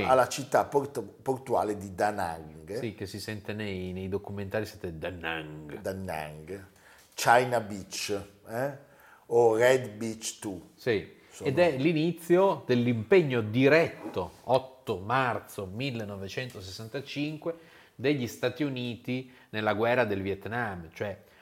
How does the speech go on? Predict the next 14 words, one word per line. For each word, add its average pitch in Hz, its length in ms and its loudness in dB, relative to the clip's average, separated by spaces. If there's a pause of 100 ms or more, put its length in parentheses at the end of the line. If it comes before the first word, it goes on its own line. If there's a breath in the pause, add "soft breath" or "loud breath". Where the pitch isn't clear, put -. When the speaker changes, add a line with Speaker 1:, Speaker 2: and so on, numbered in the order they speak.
(140)
Speaker 2:
una 104 300 -6
guerra, 120 540 4
un 104 180 -2
momento 117 560 -2
storico 123 760 0
che 123 480 0
è - 180 -6 (280 loud breath)
nella 107 280 -2
testa, 123 600 -2
nei 104 180 -6
sentimenti, 110 1200 -4 (240 soft breath)
purtroppo 117 520 2
nei 113 240 -4
caduti 120 840 0